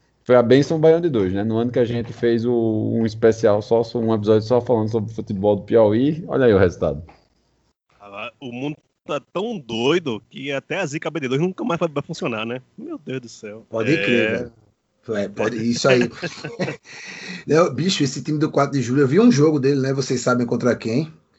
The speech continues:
Speaker 3: Porra!
Speaker 2: Foi o primeiro, né?
Speaker 1: Foi
Speaker 3: Foi o
Speaker 1: o
Speaker 3: primeiro, não, acho que o
Speaker 1: terceiro, eu
Speaker 3: terceiro.
Speaker 1: acho, terceiro, é,
Speaker 3: Terceiro.
Speaker 1: por aí.
Speaker 2: Terceiro,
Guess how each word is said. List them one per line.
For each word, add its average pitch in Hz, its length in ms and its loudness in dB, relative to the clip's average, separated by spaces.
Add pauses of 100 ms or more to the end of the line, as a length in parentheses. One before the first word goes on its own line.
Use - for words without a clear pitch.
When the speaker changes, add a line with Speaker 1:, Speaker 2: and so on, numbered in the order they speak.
(480)
Speaker 3:
Porra! 202 460 6 (800)
Speaker 2:
Foi 285 80 4
o - 100 4
primeiro, 180 640 2
né? 285 80 -8 (1040)
Speaker 1:
Foi 110 420 4
Speaker 3:
Foi 123 60 4
o 123 140 6
Speaker 1:
o - 20 2
Speaker 3:
primeiro, 123 320 4
não, 120 80 4
acho 123 200 4
que - 60 -12
o 123 60 -6
Speaker 1:
terceiro, 110 300 6
eu 104 60 6
Speaker 3:
terceiro. 95 180 6
Speaker 1:
acho, 101 140 -8
terceiro, 98 480 0
é, 92 140 0
Speaker 3:
Terceiro. 104 160 -4
Speaker 1:
por 95 140 -6
aí. 92 80 -4
Speaker 2:
Terceiro, 113 400 -8